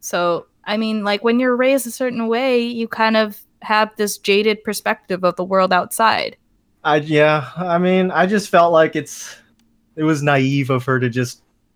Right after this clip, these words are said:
Speaker 2: think it's okay to go out without really understanding the world. But again, I'm saying I can't blame her for it. It's just, I feel that that's, that was lacking. And also, one other thing that kind of bothered me was that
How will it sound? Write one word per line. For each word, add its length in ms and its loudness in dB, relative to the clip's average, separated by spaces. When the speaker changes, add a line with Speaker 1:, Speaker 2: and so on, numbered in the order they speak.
Speaker 2:
think 180 -2
it's 160 -4
okay 320 0
to 80 -2
go 260 0
out 240 0
without 360 -2
really 260 0
understanding 600 -6
the 100 -8
world. 240 -4
But 180 -2
again, 320 2
I'm 140 2
saying 260 0
I 100 0
can't 260 -4
blame 260 2
her 120 4
for 320 2
it. 80 -2
It's 120 -2
just, 300 -8
I 80 -8
feel 500 -2
that 100 -14
that's, 300 -2
that 280 -6
was 160 -10
lacking. 600 -8
And 160 6
also, 520 6
one 200 4
other 200 6
thing 360 0
that 140 0
kind 180 0
of 80 -2
bothered 360 0
me 200 -2
was 240 -4
that 320 -2